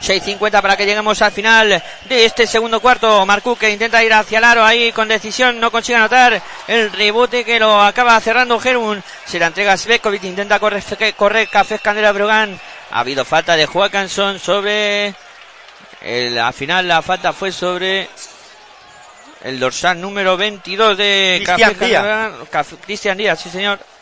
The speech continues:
Speaker 1: Había perdido ya hasta los papeles aquí.
Speaker 2: Eh, pero en esta ocasión se le ve bien,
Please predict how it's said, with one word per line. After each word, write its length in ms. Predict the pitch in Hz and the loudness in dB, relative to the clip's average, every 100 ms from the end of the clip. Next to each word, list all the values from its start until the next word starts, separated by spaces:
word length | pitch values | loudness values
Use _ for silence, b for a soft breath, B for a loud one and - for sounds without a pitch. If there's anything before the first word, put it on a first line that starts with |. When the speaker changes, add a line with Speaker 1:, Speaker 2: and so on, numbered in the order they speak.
| - - _ - - - - - - | -20 -20 _ -20 -20 -20 -20 -20 -18
Speaker 1:
Había 240 | 110 131 147 | -8 -6 -4
perdido 300 | 147 170 165 | -6 -2 0
ya 160 | 180 | 2
hasta 220 | 175 - 185 | 0 0 0
los 120 | 151 | 0
papeles 600 | 156 131 180 139 117 - | 0 2 2 2 -2 -8
aquí. 240 | 120 110 - - - | -8 -12 -16 -20 -12
Speaker 2:
Eh, 120 | 180 170 | -10 -4
pero 500 | 165 160 151 147 143 - - - | -2 0 0 -2 -10 -18 -20 -18
en 220 | 170 160 180 | -16 -14 -10
esta 180 | - | -4
ocasión 500 | 202 202 185 208 220 | -2 -2 -2 -4 -4
se 140 | 226 226 | -2 0
le 120 | 208 | 0
ve 140 | 208 | 0
bien, 280 | 214 220 214 | 0 -2 -4